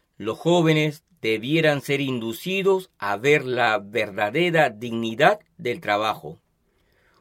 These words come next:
Un poderoso motivo por el cual se menosprecia el trabajo físico es la forma descuidada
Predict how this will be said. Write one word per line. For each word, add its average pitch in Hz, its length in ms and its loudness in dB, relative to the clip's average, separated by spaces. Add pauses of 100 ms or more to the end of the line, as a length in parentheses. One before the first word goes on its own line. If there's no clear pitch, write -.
(280)
Un 226 220 -4
poderoso 160 600 2
motivo 127 640 -2
por 107 160 -4
el 101 160 -4
cual 131 280 2
se 113 160 -6
menosprecia 104 680 -4
el 95 100 -10
trabajo 156 540 0
físico 123 680 -8 (260)
es 113 140 -4
la - 120 -2
forma 131 440 0
descuidada 123 920 2